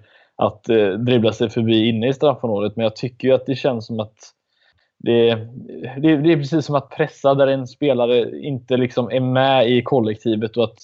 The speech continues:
det, det, då är det ingen idé ens att göra något överhuvudtaget. Och lite den känslan får jag ibland med Sturridge, av att det, det är inte riktigt där. Eh, och tycker att han egentligen joggar på, på grund, när han ska löp-, ja, när han bör ta en ordentlig löpning, eller som någon annan hade gjort av dem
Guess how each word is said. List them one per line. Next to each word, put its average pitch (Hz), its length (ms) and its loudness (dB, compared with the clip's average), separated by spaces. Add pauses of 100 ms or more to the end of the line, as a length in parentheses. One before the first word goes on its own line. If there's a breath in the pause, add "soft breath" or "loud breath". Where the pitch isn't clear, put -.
(460)
det, 127 180 2
det, 135 200 2
då 135 140 2
är 147 40 4
det 147 60 2
ingen 139 180 0
idé 131 100 2
ens 120 240 0
att 117 60 -2
göra 120 220 4
något 110 200 -6
överhuvudtaget. 113 720 -2
Och 131 60 0
lite 131 240 0
den 135 160 0
känslan 117 520 -4
får 147 220 4
jag 135 100 6
ibland 107 360 0 (420)
med 113 140 -4
Sturridge, 107 480 0
av 107 80 2
att 104 180 -4
det, 110 360 0 (720)
det 139 140 -2
är 127 40 4
inte 135 240 0
riktigt 120 380 -4
där. 127 400 2 (100)
Eh, 110 600 0
och 107 120 -4
tycker 123 320 -2
att - 160 2
han 117 220 0 (520)
egentligen 113 440 0
joggar 120 440 2
på, 135 320 -6
på 151 220 -4
grund, 135 220 0
när 135 80 0
han 120 180 0
ska 131 280 2
löp-, 127 460 -2
ja, 101 320 -2
när 113 100 -6
han 117 140 -4
bör 113 200 2
ta 120 200 0
en 110 120 -2
ordentlig 120 520 -2
löpning, 113 340 -2
eller 110 160 -2
som 113 140 -6
någon 110 140 -2
annan 110 220 -4
hade 131 160 0
gjort 117 160 -2
av 117 80 2
dem 110 240 0